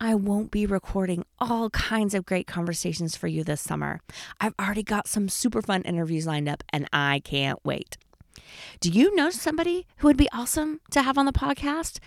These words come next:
Shoot me a D M on Instagram and let me know.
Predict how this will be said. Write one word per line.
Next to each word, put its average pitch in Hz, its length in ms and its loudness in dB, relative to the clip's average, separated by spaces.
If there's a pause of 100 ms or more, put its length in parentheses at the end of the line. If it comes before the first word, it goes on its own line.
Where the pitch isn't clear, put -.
(120)
Shoot - 380 2
me 233 160 0
a 233 100 2
D 202 240 4
M 170 180 4
on 175 100 2
Instagram 185 720 0
and 214 180 2
let 202 140 2
me 247 160 2
know. 254 520 4